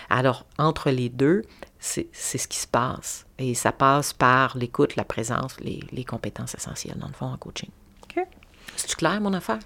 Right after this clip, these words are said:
Speaker 2: Je trouve toujours ça clair.
Speaker 1: OK, c'est bon.
Speaker 2: Euh, je t'écoute parler, puis tu me disais, on y reviendra, puis je me dis, ça, ça, ça pourrait être pertinent.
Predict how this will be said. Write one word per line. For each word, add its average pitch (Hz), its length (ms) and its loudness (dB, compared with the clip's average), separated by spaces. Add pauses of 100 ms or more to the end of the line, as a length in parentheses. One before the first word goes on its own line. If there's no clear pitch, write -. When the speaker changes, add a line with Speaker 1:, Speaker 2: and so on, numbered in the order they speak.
Speaker 2:
Je - 80 -8
trouve - 180 -10
toujours 247 220 -6
ça 226 120 -6
clair. - 160 -6 (180)
Speaker 1:
OK, 180 260 -4 (120)
c'est 180 120 -2
bon. 170 80 -4
Speaker 2:
Euh, 185 800 0 (1400)
je - 260 -6
t'écoute 392 380 0
parler, 180 540 0 (1000)
puis - 100 -16
tu - 160 -10
me 175 60 -2
disais, 165 240 -2
on 214 120 2
y 175 80 2
reviendra, 165 400 0
puis - 160 -8
je 165 80 -6
me 160 100 -4
dis, 165 160 -8
ça, - 160 -12
ça, 175 220 -6
ça - 160 -10
pourrait 185 180 -4
être 202 80 -6
pertinent. 214 480 -6